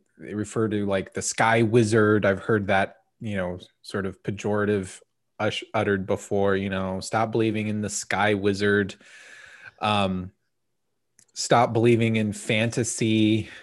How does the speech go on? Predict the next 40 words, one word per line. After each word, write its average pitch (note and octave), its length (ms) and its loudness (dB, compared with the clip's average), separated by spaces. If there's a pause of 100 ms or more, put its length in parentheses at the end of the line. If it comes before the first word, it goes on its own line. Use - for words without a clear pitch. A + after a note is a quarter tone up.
(180)
right? G#2 380 -4 (640)
There, - 180 -12
there's G#2+ 280 -6
no A2 100 -4
po-, - 180 -8
and E3+ 180 2 (420)
my C#3+ 140 6
point F#3 240 4
being C#3+ 200 4
is A2+ 120 2
they, A2+ 220 4
they A#2+ 180 2
tend D#3+ 280 2
to D3 80 6
focus - 520 0
so B2+ 140 2
much A#2+ 220 2
on A2 100 0
the G2+ 80 -4
supernatural G2+ 840 -4
aspect - 680 -8 (380)
that - 200 -6
may B2 300 4
or B2 100 4
may A#2 180 2
not G#2 240 0
reside F#2+ 520 0
with, F#2+ 240 -6 (200)
with G2+ 220 -6
a F#2+ 60 -10
religion. F2+ 500 -8 (540)
But F3+ 80 4
I A#3 80 6
think D4 160 4
that's D#4 160 2
the G3 100 6
wrong, B2 640 0 (380)
that's A#2 220 -2
the A#2+ 80 0
wrong A2 460 0